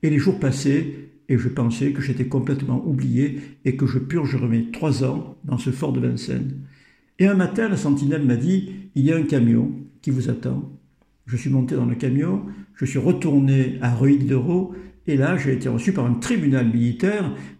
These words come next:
douze militaires qui claquaient sur des fusils, un colonel, un capitaine, un commandant. J'ai été jugé et condamné à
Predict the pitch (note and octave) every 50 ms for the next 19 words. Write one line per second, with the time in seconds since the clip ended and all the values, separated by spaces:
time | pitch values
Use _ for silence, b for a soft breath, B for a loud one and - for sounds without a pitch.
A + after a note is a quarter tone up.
0 | - B2+ - G#3+ A3 G3+ - D#3+ C3+ B2+ A2+ A#2 - - - F3+ F3 D#3 C3 C3+
1 | C#3+ C3+ C3+ - F3 E3 C#3+ - - F3 D#3 - - C#3+ C3 B2+ B2+ - D3 C3
2 | - E3 G3+ G#3+ G#3 F#3+ B B B B B B D#3 C#3+ C#3+ C#3 - B2 B2+ B2+
3 | - F3 G3 F3 C#3+ C3 - C3+ C3 - - - F3+ D#3+ C#3+ B2+ - C#3 B2+ B2+
4 | B2+ C3+ D#3+ G3 G3+ G3 G3 B B B B B B _ - - - A3+ A3+ -
5 | - D#3+ C#3+ - C3 C#3 A2+ G2+ A#2+ D3 E3 F3 F#3+ - - - - - _ -
6 | D3 C#3+ - F3 D3+ C#3 B2+ B2+ B2 B2 C#3+ D#3 F3 - - C3 - - -